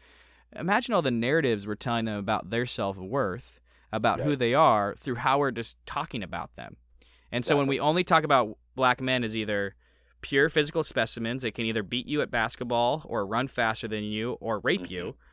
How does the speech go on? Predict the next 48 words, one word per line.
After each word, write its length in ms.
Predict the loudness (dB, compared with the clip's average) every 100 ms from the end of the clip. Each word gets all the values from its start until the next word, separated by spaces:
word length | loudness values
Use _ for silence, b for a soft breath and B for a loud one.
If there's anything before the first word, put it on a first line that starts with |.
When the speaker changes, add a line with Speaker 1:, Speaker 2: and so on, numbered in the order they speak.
| b b b b
Speaker 1:
then 140 | -4 0
Speaker 2:
Yep. 100 | 4
Speaker 1:
what 120 | 6
it, 100 | 4
what 180 | 4 2
Speaker 2:
There 80 | 4
Speaker 1:
are 20 |
Speaker 2:
we 60 | 6
Speaker 1:
we 60 |
Speaker 2:
go. 60 | 4
Speaker 1:
telling 440 | 4 0 0 0
them 400 | 0 -4 -6 -8 -14 _ _ _ _ _
about 400 | 0 6 6 6 _
how 300 | -2 4 4
we 200 | 4 0
see 340 | 0 -4 -2 -2
them 220 | -2 -2
truly 480 | -4 -4 -2 0 -2
in 100 | -2
God's 300 | -2 -2 -2
image? 580 | -6 -6 -10 -12 -14 -14
Um, 300 | -8 -4 -4
it's 200 | -4 -4
almost 280 | -2 -2 -2
a 40 | 0
very 240 | 2 2
distorted, 760 | -2 -8 -4 -2 -2 -2 -6 -10 _
distorted 460 | -14 -10 -6 -6 -8
view. 320 | -8 -8 -10 -16 _ -20 _ _ _ _ _ _ _ -20 B B B B
Speaker 2:
Right. 180 | -6 -6 b b
Speaker 1:
Um, 400 | 4 6 6 2 -10 _ _ _
and 140 | -6 0
so, 260 | 0 0 -4
Ryan, 240 | 0 2 2
maybe 360 | 0 0 -2
we 140 | -2 -4
can 140 | -4
talk 200 | -4 -4
on 60 | -6
this 120 | -4
a 40 |
little 160 | -4 -2
bit. 160 | -4
Maybe 160 | -4 -4
you 40 |
don't 120 | -4 -2
have 220 | -2 -2
the 240 | -4 -6